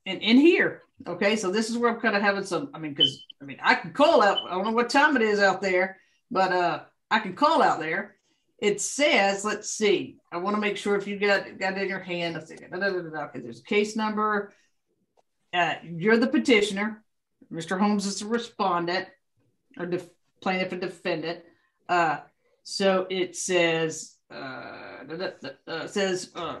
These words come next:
"Respondent shall select three professionals and monitors to provide said names to you. You shall then choose three of those professionals and monitors as you may use for your visitation." So it looks like at some point, uh,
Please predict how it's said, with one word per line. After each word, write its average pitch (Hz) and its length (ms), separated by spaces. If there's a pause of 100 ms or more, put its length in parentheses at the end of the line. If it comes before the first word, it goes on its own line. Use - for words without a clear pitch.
"Respondent 226 760
shall 196 180
select 196 360
three 208 160
professionals 214 560
and 180 80
monitors 180 300
to - 80
provide 175 400
said 180 180
names 175 300
to 185 160
you. 175 460 (840)
You 190 160
shall 196 220
then 214 260
choose 233 460
three 254 220
of 214 80
those 214 180
professionals 202 640
and 180 80
monitors 180 440
as 160 240
you 202 120
may 185 180
use 180 380
for 175 120
your 185 280
visitation." 180 760
So 180 160
it 175 100
looks 262 320
like 240 240
at 196 160
some 320 280
point, 226 360 (600)
uh, 180 380